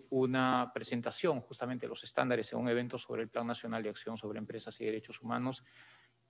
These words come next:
y una nueva oportunidad, eh, en la que la Comisión Interamericana, eh, intervenga va a ser, eh, del todo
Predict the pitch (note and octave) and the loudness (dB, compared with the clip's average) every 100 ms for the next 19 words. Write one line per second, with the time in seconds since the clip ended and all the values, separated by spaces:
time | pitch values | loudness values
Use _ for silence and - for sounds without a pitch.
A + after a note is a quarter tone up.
0 | - C#3+ B2+ B2 A#2+ A#2+ B2 - - _ | -2 2 2 4 4 4 2 0 -10 _
1 | _ _ _ - D3+ D#3+ D3 C#3+ C#3+ C#3 | _ _ _ 2 4 6 8 8 8 8
2 | E3+ E3 C#3 C3+ B2 B2 B2+ B2+ C#3+ D3+ | 12 12 12 8 6 4 6 6 6 4
3 | A#3+ - _ - A#2 A2+ A2 A2 A2 A2 | -2 -16 _ -8 -4 -4 -2 -2 -2 -2
4 | A2+ A#2 A#2+ - A2 A2+ - C3 C3+ B2+ | -4 -4 -8 -8 -6 -6 -4 -4 -2 -2
5 | A#2 G#2 - B2 A#2+ A#2+ - _ A2+ - | -4 -6 -4 -2 0 -2 -8 _ -12 -10
6 | C3+ A2+ A#2 A#2+ B2+ B2 A#2+ A2 - A2+ | -8 -4 -2 -2 -2 -2 -2 -4 -2 -4
7 | A#2 - A#2 - G#2 F#2 - A#2 A#2 A2+ | -4 -6 -4 -2 -4 -2 2 6 8 6